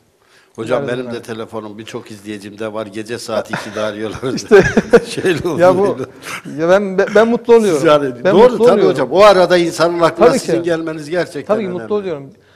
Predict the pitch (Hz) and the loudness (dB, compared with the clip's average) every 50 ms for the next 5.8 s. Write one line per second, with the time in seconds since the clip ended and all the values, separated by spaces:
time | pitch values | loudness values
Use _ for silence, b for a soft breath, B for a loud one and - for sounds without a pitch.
0 | b b b - 185 208 208 214 208 202 196 185 180 202 196 196 185 190 185 185 | b b b -12 -10 -10 -8 -8 -10 -12 -14 -12 -12 -12 -12 -10 -8 -6 -6 -6
1 | 190 190 208 208 208 190 185 175 165 180 170 165 165 147 156 160 - - - 165 | -6 -8 -8 -10 -10 -10 -12 -12 -10 -10 -10 -8 -8 -8 -10 -12 -12 -14 -14 -14
2 | 143 139 - _ - 170 165 165 160 - 202 160 147 - _ _ _ - 196 240 | -14 -14 -18 _ -14 -14 -12 -12 -12 -14 -16 -16 -16 -18 _ _ _ -18 -18 -18
3 | 277 _ _ _ _ _ _ - 185 175 175 160 - 196 180 170 147 151 151 151 | -20 _ _ _ _ _ _ -16 -14 -14 -14 -14 -12 -12 -12 -12 -12 -12 -14 -16
4 | 156 156 156 156 156 156 151 170 165 147 _ _ 226 285 269 240 - _ _ 190 | -14 -14 -12 -12 -12 -12 -12 -14 -16 -16 _ _ -20 -20 -20 -20 -20 _ _ -14
5 | 175 175 160 147 139 135 131 131 131 127 127 135 151 214 277 | -12 -12 -10 -12 -12 -12 -14 -16 -18 -16 -16 -16 -18 -18 -20